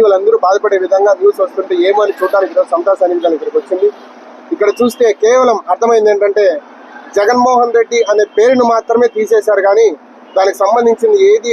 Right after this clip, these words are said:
డ్యామేజ్ జరగలేదని ఇక్కడ తెలిసిపోతోంది. దానికి మేము అనుకునేది ఏంటంటే, ఎవరైతే ఇరవై ఆరు పథకాలు నాశనం చేశారో, ఎవరైతే దళితుల యొక్క పొట్టకూటి కోసం చిన్న చిన్న ఆస్తులు కానీ ఏదన్నా కానీ సంపాదించుకున్న గవర్నమెంట్ పరం మీద వచ్చే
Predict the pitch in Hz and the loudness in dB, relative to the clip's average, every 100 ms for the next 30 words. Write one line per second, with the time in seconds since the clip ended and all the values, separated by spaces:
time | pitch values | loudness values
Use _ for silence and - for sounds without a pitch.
0 | 208 185 214 226 208 202 202 202 202 202 | 0 0 2 0 0 0 2 0 -2 -2
1 | 180 170 151 - - - 180 208 - 415 | 0 0 0 -2 -6 -4 -2 -2 -2 0
2 | 190 190 480 - - - - - 180 226 | 0 0 0 -2 -18 -20 -20 -6 -2 0
3 | 262 254 220 226 220 220 233 220 214 208 | -2 0 0 0 0 -2 0 2 2 0
4 | 202 220 175 - - - - - 185 226 | 0 0 -2 -6 -18 -20 -16 -2 0 2
5 | 247 254 269 262 233 240 240 240 233 226 | 2 2 2 2 2 2 2 0 -4 -2
6 | 233 233 233 220 - - 190 214 233 214 | 0 2 0 0 -6 -4 -2 0 2 2
7 | 202 208 196 196 - - - - - - | 2 0 2 0 -2 -14 -20 -20 -20 -4
8 | 370 415 254 262 262 269 - 220 262 254 | -2 0 2 0 0 -2 0 -2 0 0
9 | 254 247 247 226 180 - - - 214 254 | 2 0 0 0 -2 -6 -16 -4 -2 -2
10 | 254 254 240 240 233 233 160 - - - | -2 -2 0 0 0 -2 -6 -12 -20 -6
11 | 220 247 247 240 233 214 170 - - - | -2 0 0 0 2 2 -2 -6 -20 -10
12 | - 185 208 226 220 208 226 208 214 220 | -2 -2 0 0 0 2 2 2 0 0
13 | 220 208 190 - 226 208 208 214 196 196 | 0 0 -2 0 -2 0 0 0 0 0
14 | 240 247 233 226 220 220 208 208 | 0 -2 -2 -2 0 0 0 0